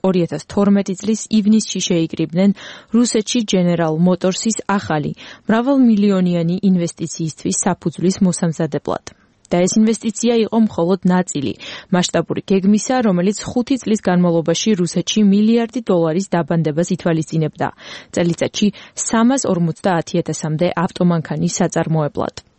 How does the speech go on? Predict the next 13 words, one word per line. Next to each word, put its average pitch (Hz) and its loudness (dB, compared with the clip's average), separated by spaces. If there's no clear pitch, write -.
დენ 285 2
აკერსონი 294 0
მაშინ 247 4
ხოტბას 208 -2
ასხამდა 165 -2
რუსეთს, 175 0
როგორც 196 0
ავტომობილების 208 0
ერთ-ერთ 196 0
ყველაზე 220 2
სწრაფად 208 -2
მზარდ 190 2
ბაზარს 170 0